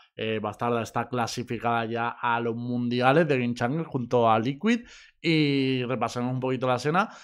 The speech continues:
pero yo creo que, mm, las noticias más importantes han venido por el lado español, ¿no? Entonces, vamos a empezar por el, el invitado, que, que es bonito, y así también damos un poquito de tiempo a que venga Saiz,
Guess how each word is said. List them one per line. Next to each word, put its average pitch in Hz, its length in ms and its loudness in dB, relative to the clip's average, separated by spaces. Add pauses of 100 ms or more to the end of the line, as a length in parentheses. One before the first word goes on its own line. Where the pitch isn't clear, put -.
(180)
pero 202 460 10
yo 143 180 4
creo 143 140 4
que, 143 400 2
mm, 123 300 -4
las 123 160 2
noticias 123 440 -2
más 131 300 0
importantes 127 560 -2
han 123 80 -2
venido 120 300 -4
por 127 140 -2
el 110 120 -4
lado 117 600 2 (360)
español, 120 760 -2
¿no? - 180 -12 (580)
Entonces, 151 300 2 (200)
vamos 160 280 2
a 180 40 2
empezar 170 720 0
por 151 500 2
el, 104 180 -12
el 101 500 -10
invitado, 117 600 -2
que, 104 320 -8
que 110 100 -8
es 104 60 -8
bonito, 135 460 -2
y 135 40 -6
así 110 200 -8
también 117 240 -6
damos 117 180 -2
un 113 80 -4
poquito 113 240 -2
de 110 60 -2
tiempo 113 240 -2
a 110 80 -2
que 110 80 -2
venga 113 260 -2
Saiz, 156 420 -2